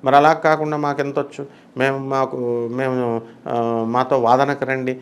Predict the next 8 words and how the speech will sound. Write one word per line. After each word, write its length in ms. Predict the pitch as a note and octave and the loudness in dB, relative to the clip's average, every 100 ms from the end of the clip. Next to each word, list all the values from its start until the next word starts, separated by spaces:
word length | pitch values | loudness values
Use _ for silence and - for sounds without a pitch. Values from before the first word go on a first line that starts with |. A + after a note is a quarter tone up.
| - - | -14 -4
మే-, 140 | B2 | 0
లేదా 240 | B2 B2+ C3+ | 4 4 4
మీరు 220 | B2+ A2+ | 2 -2
జయపత్రాలు 640 | - B2 C3 C3+ C3 B2+ | 4 4 4 2 2 2
ఇవ్వండి" 460 | A#2+ B2 B2 B2 B2+ - | 2 -2 -2 -6 -8 -6
అని 140 | C#3 C#3 | -4 -2
చెప్పి 520 | C3+ C3 D3+ B2 B2+ - - | -4 -4 -2 -2 -4 -12 -12
మొత్తము 760 | - - - - C4 A#3+ D3 | -12 -12 0 6 8 8 6